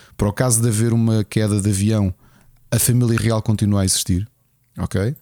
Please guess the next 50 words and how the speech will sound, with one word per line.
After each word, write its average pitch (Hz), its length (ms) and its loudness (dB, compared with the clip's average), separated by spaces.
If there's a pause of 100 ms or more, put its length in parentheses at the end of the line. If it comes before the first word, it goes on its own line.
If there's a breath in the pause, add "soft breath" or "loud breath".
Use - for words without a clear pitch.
(760 loud breath)
E 139 320 2
têm 143 280 0
de 139 100 2
ir 131 60 -2
com 147 140 0
cores 139 300 -2
sóbrias, 110 640 0
branco, 107 400 0
preto, 104 640 0
beges 98 480 0
e 101 80 0
tudo 98 220 -2
isso, 90 200 -2
que - 140 -4
é 92 60 0
para - 180 -4
se - 160 2
acontecer 123 480 0
alguma 120 320 0
coisa, 127 440 0 (640 loud breath)
as 104 140 0
primeiras 131 420 0
imagens 131 360 0
que - 60 -2
os 120 60 2
jornalistas 120 400 2
vão 113 140 0
tirar 113 320 0
deles, 120 460 -2
eles 120 160 0
já 120 160 0
têm 127 160 0
um 120 220 2
ar 117 120 0
de 110 160 -4
luto. 113 440 -2 (840)
Ok? 104 320 -4 (320 loud breath)
Pronto, 117 240 -2
continuando 165 420 0
com - 60 -4
o 160 40 0
Designated 143 560 0
Survivor, 107 580 -2
é 156 100 -2
o 151 80 -2
que - 80 -4
acontece. 156 460 0
O 120 40 0
Kiefer 165 280 -2
Sutherland 120 480 0